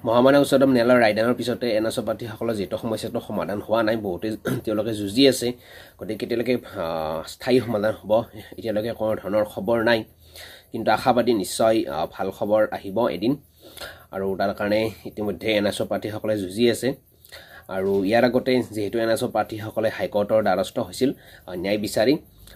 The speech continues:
আৰু প্ৰাৰম্ভিক পৰ্যায়ত তেওঁলোকক কিছু পৰিমাণে সকাহ দিয়া হৈছিল। আৰু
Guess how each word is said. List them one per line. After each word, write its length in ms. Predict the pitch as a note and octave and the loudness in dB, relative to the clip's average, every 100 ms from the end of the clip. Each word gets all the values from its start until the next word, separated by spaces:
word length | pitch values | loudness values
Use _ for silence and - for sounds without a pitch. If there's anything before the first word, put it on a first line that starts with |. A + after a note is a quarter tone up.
| - | -8
আৰু 380 | F2+ F2+ F2+ F2+ - | -4 0 -2 -4 -2
প্ৰাৰম্ভিক 420 | A#2 A#2 A#2 A2 | 0 0 0 -2
পৰ্যায়ত 280 | C3 A#2 G#2+ | -2 0 0
তেওঁলোকক 380 | A#2 A2 A2+ - | 2 2 2 -2
কিছু 220 | A2 A#2+ G2+ | -6 -6 -2
পৰিমাণে 300 | G#2 G#2+ G#2+ | -2 0 -2
সকাহ 360 | A2+ A#2 G#2 | -4 -4 -4
দিয়া 200 | F#2 G2+ | -2 -2
হৈছিল। 300 | G2+ F#2+ B2+ | -2 -2 -2
আৰু 360 | - F2+ F#2+ | -2 -2 0